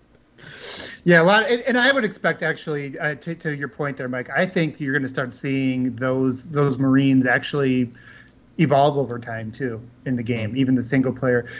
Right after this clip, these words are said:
Speaker 1: We, we know that Microsoft has no issues going back to old games and bringing new technology, right? We're seeing that with, we've seen that with the, the frame rates. We saw that with, you know, going to four K. As they're gonna start focusing on this, I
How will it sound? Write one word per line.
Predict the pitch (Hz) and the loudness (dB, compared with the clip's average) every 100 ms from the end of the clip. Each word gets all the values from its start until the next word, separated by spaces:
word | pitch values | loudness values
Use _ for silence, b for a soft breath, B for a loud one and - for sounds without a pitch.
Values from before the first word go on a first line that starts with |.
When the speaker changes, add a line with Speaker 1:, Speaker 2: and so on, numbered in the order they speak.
| B | B
Speaker 1:
We, | 196 202 | 6 8
we | 208 | 6
know | 196 208 | 6 6
that | 196 | 4
Microsoft | 175 175 170 160 151 | 2 0 -2 -2 -2
has | 135 | -4
no | 147 147 147 | -6 -6 -6
issues | 160 - 143 131 | -10 -8 -8 -8
going | 117 143 139 123 | -6 -6 -4 -4
back | 127 127 - | -4 -4 -6
to | |
old | 135 127 117 | -8 -8 -4
games | 127 120 120 113 120 | -4 -4 -6 -6 -8
and | 135 120 117 113 113 117 | -6 -2 0 0 -2 0
bringing | 131 127 123 | 2 4 2
new | 120 120 | 0 -2
technology, | 120 123 120 117 117 107 104 | -4 -4 -2 -2 -2 -6 -4
right? | 107 117 127 | -4 -4 -6
We're | |
seeing | 120 143 127 123 | -2 2 4 4
that | 117 123 | 2 2
with, | 131 123 117 117 B B B B | 0 0 -2 -6 B B B B
we've | 135 | -2
seen | 131 165 | 2 4
that | 156 | 4
with | 143 139 | 2 -4
the, | 123 - | -12 -10
the | 127 | -12
frame | - 202 220 | 0 0 2
rates. | 202 190 185 | 2 0 0
We | 147 | -4
saw | 160 143 | -2 -2
that | 139 | -4
with, | 135 127 - - | -6 -10 -16 -8
you | 135 | -6
know, | 123 | -6
going | 113 139 135 | -4 -2 -2
to | 123 | -4
four | - 131 | -2 -4
K. | 120 147 139 139 131 131 B B | 0 2 4 6 4 0 B B
As | 160 135 | 2 4
they're | 185 | 4
gonna | 226 190 | 4 2
start | - 175 156 | 2 0 0
focusing | 151 143 156 139 | -4 -6 -8 -8
on | 123 123 | -8 -8
this, | 123 123 123 | -8 -8 -8
I | 123 | -6